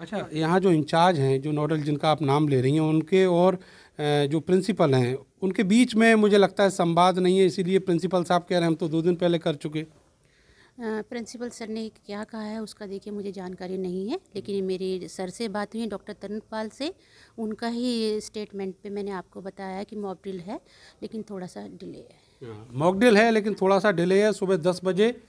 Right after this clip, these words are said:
Speaker 1: मॉक ड्रिल होना है सभी कोविड अस्पतालों में, चाहे वो मेडिकल कॉलेज हो, निजी अस्पताल हो या फिर सरकारी अस्पताल हो। मगर मेरठ के मेडिकल कॉलेज में अभी तक मॉक ड्रिल नहीं हुआ है। उसकी वजह ये है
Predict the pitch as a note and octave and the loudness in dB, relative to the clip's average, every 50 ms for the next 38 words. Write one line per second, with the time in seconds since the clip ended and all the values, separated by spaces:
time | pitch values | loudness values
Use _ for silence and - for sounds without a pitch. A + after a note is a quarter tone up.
0 | _ _ _ _ - - _ - - D3+ E3+ F3+ F3 F3 G#3+ G#3+ F#3+ F#3 F#3+ F#3+ | _ _ _ _ -20 -20 _ -4 0 4 4 4 4 4 2 4 4 4 6 6
1 | F#3+ G3+ G#3+ G#3+ G3+ G3+ - F3 E3 G3 G#3+ G#3 - - F#3 F#3 F#3 G3+ G#3 F3+ | 6 6 4 4 2 2 -2 0 0 0 -2 -2 -2 -2 0 2 4 4 4 6
2 | F#3 E3 - - F3+ E3 - F3+ F#3 F#3 G3 G3+ G3+ G#3 G3+ G3 - F#3 F3 E3+ | 4 2 2 -2 -4 0 2 4 4 4 4 4 4 4 4 4 2 2 2 2
3 | F3+ F3 E3 D#3+ D#3+ D#3 F#3+ F#3 G#3 G3+ G3 G3 F#3+ F#3 F#3+ G3 G3 F3 F3 G3 | 2 2 2 2 2 2 2 4 4 2 2 4 2 4 4 4 4 4 6 4
4 | G3 F#3+ F#3 F3+ E3 F#3 G3+ G3 F#3+ - - F#3+ F3 - F#3 F#3 F#3 F#3+ G3 G3 | 6 6 4 2 2 2 2 0 0 0 -2 -2 2 4 4 6 6 6 6 4
5 | F#3 F3+ F#3 G3+ F#3+ - F3+ E3 D#3+ - F3 F3 F3 F3 D#3 - - F3 D#3 E3 | 4 2 0 -4 -6 -4 -6 -6 -2 -2 0 0 2 0 0 -2 -4 -4 0 2
6 | E3 E3+ E3+ F3+ A3 G#3+ - - - - - - - - - - - _ _ - | 2 4 4 4 2 2 0 -14 -20 -20 -20 -20 -20 -20 -20 -20 -20 _ _ 2
7 | E3 F#3+ G#3+ A3 A3 E3 C3+ D3+ D3+ D#3 F3+ G3+ A3 G#3+ - A#3 G3+ F#3+ F#3 F3+ | 6 6 8 8 8 6 6 0 -2 0 2 2 0 0 -2 -2 0 0 2 0
8 | G3 F#3 G#3 G3 - G3 F#3 F#3 F#3+ F#3+ F3+ G3 G#3 G3 F3 F#3 F3 G3 F3 E3 | 2 0 0 -2 0 0 0 2 2 2 4 4 4 4 4 2 0 0 0 2
9 | F3 E3+ E3+ E3 E3 F#3 F3 E3 D#3+ D3+ F3+ G#3 F#3+ F#3+ F#3+ F#3+ G3 G3 G3 F#3+ | 2 2 2 4 4 4 4 4 4 4 4 4 6 6 6 6 6 6 4 0
10 | - - E3 D#3 D#3 C#3+ D#3 D3+ D3 C#3+ D3 D#3 C#3+ D3+ F#3+ A#3 - | -4 -6 -4 -2 -2 0 0 0 0 0 -2 -2 0 0 -2 -2 -4